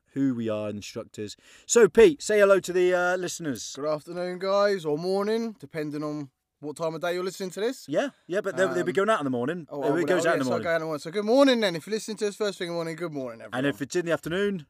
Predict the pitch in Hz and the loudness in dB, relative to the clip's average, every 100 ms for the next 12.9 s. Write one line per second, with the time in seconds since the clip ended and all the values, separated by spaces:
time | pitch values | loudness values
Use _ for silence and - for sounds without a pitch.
0 | _ 123 110 110 - 104 92 90 _ - | _ -10 -10 -10 -18 -20 -18 -20 _ -4
1 | 143 147 147 143 151 143 147 165 196 196 | 0 2 0 0 -2 0 -2 0 0 -2
2 | 151 _ _ _ _ _ _ _ _ _ | -8 _ _ _ _ _ _ _ _ _
3 | 113 95 113 107 107 104 117 - 135 156 | -20 -16 -14 -12 -14 -16 -20 -12 -4 2
4 | 147 156 143 156 147 147 143 139 - 131 | 2 0 2 4 2 0 -2 -2 -6 -4
5 | 127 127 131 143 143 131 117 120 - - | -4 -4 -4 -4 -2 -4 -4 -6 -8 -12
6 | 110 - 101 101 _ _ _ 135 139 135 | -12 -10 -10 -12 _ _ _ -2 0 0
7 | 131 131 113 117 - 139 127 110 123 117 | -2 -6 -8 -8 -6 -4 -4 -6 -6 -4
8 | 131 123 165 175 - - 110 117 123 120 | -6 -6 -10 -12 -16 -12 -8 -8 -8 -10
9 | - - 120 117 120 - 113 117 113 127 | -10 -10 -8 -6 -6 -8 -8 -10 -10 -12
10 | 120 131 160 151 _ - 120 151 254 285 | -8 -8 -8 -12 _ -20 -10 -6 -6 -6
11 | 160 220 - _ - 185 196 208 175 139 | -4 -4 -6 _ -6 0 4 4 2 0
12 | 202 202 381 349 - 139 117 101 | 0 2 0 -2 -8 -10 -10 -10